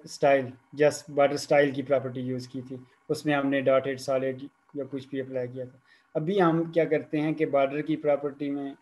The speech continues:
ऐड करते हैं border top, right, bottom, left, और फिर उसमें जो हम उसकी property देंगे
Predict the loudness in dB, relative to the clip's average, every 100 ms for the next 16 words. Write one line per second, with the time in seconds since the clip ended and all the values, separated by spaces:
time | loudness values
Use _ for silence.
0 | _ _ 0 0 2 0 0 -2 2 2
1 | 2 0 4 4 2 -2 _ -4 0 2
2 | 0 -2 0 2 0 0 2 2 2 _
3 | _ _ _ -2 -2 -4 2 2 2 0
4 | 2 4 4 2 -4 -14 _ _ -16 -6
5 | -4 2 2 0 -4 -4 -4 -4 -8